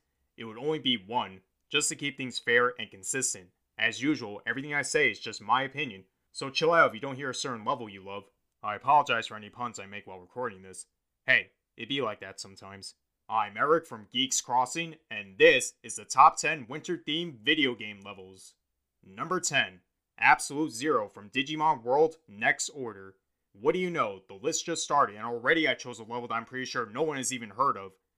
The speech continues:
Truth be told, I've always been a fan of Digimon, whether it be the anime or video games in this case, but I'll go into more detail once I eventually do a Digimon-related episode.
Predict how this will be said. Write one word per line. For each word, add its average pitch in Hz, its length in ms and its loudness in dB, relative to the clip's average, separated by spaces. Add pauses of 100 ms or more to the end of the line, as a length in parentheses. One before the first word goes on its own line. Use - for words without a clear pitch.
(200)
Truth 185 220 0
be 151 100 2
told, 123 300 0 (420)
I've 139 160 4
always 185 220 4
been 143 100 -2
a 113 60 -2
fan 104 220 -12
of 95 60 -18
Digimon, 98 500 -16 (440)
whether 107 240 -12
it 101 60 -14
be 113 140 -12
the 98 160 -6
anime 143 400 -4 (160)
or 104 180 -18
video 127 260 -2
games 98 280 -16
in 101 80 -18
this 98 160 -6
case, 101 360 -14 (440)
but 120 60 4
I'll 156 100 10
go 180 140 -4
into 160 100 -6
more 139 160 -6
detail 127 400 -2
once 120 160 -8
I 117 120 -2
eventually 120 420 -6
do 113 160 -12
a 104 40 -16
Digimon-related 110 720 -6
episode. 95 480 -6